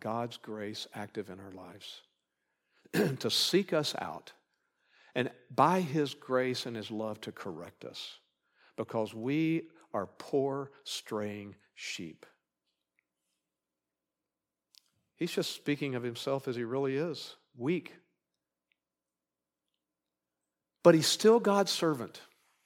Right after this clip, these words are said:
A poor, weak, sinful, maybe unprofitable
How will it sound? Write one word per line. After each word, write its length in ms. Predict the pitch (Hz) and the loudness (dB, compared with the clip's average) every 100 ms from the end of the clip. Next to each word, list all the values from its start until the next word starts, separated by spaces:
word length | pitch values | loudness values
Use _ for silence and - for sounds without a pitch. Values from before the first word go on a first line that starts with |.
| _ _ _ _ _ _ _ _ _ _ _ _ _ _ _ - _ 147 | _ _ _ _ _ _ _ _ _ _ _ _ _ _ _ -20 _ -6
A 60 | |
poor, 440 | - - 190 202 196 | 0 6 8 10 8
weak, 400 | 190 196 185 - _ _ _ _ _ _ _ _ _ _ | 8 6 2 -12 _ _ _ _ _ _ _ _ _ _
sinful, 540 | - - 185 190 190 185 | -2 2 2 4 4 6
maybe 400 | 170 180 175 165 | 6 6 4 2
unprofitable 880 | 160 160 - 170 180 170 143 135 143 | 0 -2 4 4 6 4 4 2 0